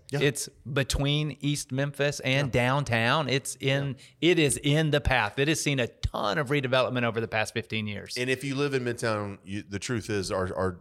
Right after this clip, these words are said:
Speaker 1: Memphis is such a small place. You can be anywhere in fifteen minutes.
Speaker 2: I love Midtown.
Speaker 1: Yeah,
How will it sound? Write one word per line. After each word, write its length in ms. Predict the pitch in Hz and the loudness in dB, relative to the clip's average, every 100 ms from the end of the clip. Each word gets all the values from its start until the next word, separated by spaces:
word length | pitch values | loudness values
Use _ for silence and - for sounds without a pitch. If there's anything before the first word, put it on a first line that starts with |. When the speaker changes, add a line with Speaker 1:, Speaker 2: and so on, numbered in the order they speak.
| - | -6
Speaker 1:
Memphis 420 | 107 98 95 - | -4 -4 -4 -4
is 80 | 87 | -2
such 240 | 104 - | -2 -4
a 40 | 87 | -6
small 240 | 98 85 | -6 -8
place. 320 | - 85 - | -4 -6 -4
You 100 | 127 | -6
can 160 | 123 95 | -4 -6
be 140 | 98 95 | -4 -4
anywhere 240 | 90 85 | -4 -6
in 80 | 78 | -8
fifteen 420 | 92 - 90 78 | -10 -10 -12 -12
minutes. 500 | 73 52 - - - _ _ - | -14 -14 -10 -10 -10 _ _ -8
Speaker 2:
I 60 | - | 0
love 280 | 139 170 233 | 4 4 4
Midtown. 580 | 131 117 110 82 - - | 0 0 -2 -6 -8 -6
Speaker 1:
Yeah, 200 | 101 | -2